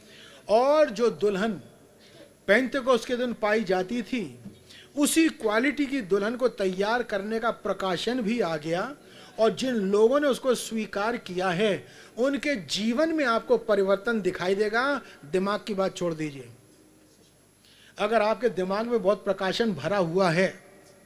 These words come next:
और आप चर्चिल के बाप हो गए हैं, लेकिन आपका बिहेवियर, आपका चरित्र नहीं बदला है,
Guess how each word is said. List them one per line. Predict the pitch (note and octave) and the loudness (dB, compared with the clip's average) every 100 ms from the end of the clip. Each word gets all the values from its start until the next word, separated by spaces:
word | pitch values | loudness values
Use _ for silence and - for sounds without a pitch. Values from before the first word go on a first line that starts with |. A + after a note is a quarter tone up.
| _ - - - | _ -20 -16 -6
और | F3+ | 0
आप | G#3+ G#3+ | 0 0
चर्चिल | G3 F#3 G3+ | -2 -2 -4
के | G3 | -2
बाप | F#3 F3 G3 G3 | -2 0 -2 -2
हो | F3+ | -2
गए | F3 F#3 | 0 0
हैं, | E3+ G3 A#2 - - - - - - F3 | 0 -2 -6 -16 -20 -20 -20 -20 -10 -2
लेकिन | A3 A3 | 2 2
आपका | G3+ G#3 A3 | 2 2 0
बिहेवियर, | D#3 F3 F#3+ A3+ A3 | 0 2 4 4 2
आपका | G3 G3 G3 | 0 0 -2
चरित्र | - G#3 G#3 G3+ | 0 -4 -2 -4
नहीं | F#3 F#3 | -4 -2
बदला | E3+ F#3 G3 | -2 0 0
है, | D#3 G3 D3 A2+ | 2 0 -2 -8